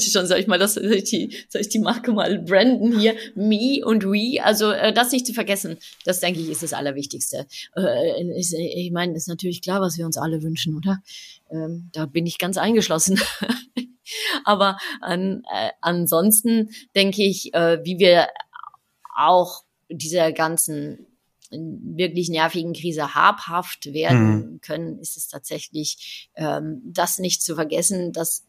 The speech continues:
Speaker 1: dass, ähm, egal was passiert, also nicht, nicht zu vergessen, dass das auch hier wieder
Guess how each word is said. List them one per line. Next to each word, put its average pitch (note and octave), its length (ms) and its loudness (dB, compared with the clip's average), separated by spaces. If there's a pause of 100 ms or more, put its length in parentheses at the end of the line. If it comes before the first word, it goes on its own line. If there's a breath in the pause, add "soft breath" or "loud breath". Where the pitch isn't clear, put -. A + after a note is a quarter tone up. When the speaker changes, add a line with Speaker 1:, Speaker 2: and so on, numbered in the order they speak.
Speaker 1:
dass, - 320 -10 (100)
ähm, D#3 360 -8 (320)
egal F3+ 640 -2 (100)
was F3+ 200 -4
passiert, E3+ 480 0
also E3+ 180 -6
nicht, E3+ 300 -8
nicht F#3+ 240 -2
zu A#3 100 -2
vergessen, F3+ 440 -2
dass F3+ 240 -2 (720 soft breath)
das F#3+ 300 -2
auch F3 200 -6
hier D4 320 2
wieder G3+ 560 2